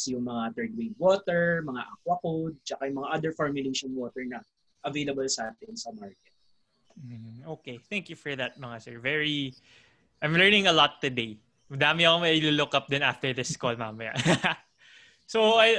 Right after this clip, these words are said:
Speaker 2: um, we're here at the last most common practice here in the Philippines, uh, which is honey. Um, I imagine it has
Speaker 1: Mm.
Speaker 2: something to do with honey, but Aaron, could you just walk us through,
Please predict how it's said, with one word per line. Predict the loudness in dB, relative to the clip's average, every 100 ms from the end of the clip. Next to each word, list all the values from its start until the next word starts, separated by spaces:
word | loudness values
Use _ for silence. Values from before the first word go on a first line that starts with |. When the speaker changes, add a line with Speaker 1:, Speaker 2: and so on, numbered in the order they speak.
| 0
Speaker 2:
um, | -2 -2 2
we're | 2
here | 2 2 4
at | 4
the | 2
last | 2 4 2 2 -6 -6
most | -6 -4
common | 0 0 0
practice | 0 0 -2 -8
here | -8 -8
in | -8
the | -10
Philippines, | -10 -12 -12 -6
uh, | -4
which | -2 -2
is | -2
honey. | -2 -2 -2 -4 -6 _ _ -20 _ _ _ _ _
Um, | 2 4 2
I | 0 2 4
imagine | 4 4 4
it | 2 2
has | 0
Speaker 1:
Mm. | 0
Speaker 2:
something | 0 -2 -4
to | -4
do | -4 0
with | -2
honey, | 0 -2 -2
but | 0 0 0 _
Aaron, | -4 0 0 0
could | -2
you | 0
just | 0 0 -2 -2
walk | 0 0
us | -2 -6 -8
through, | -6 -6 -8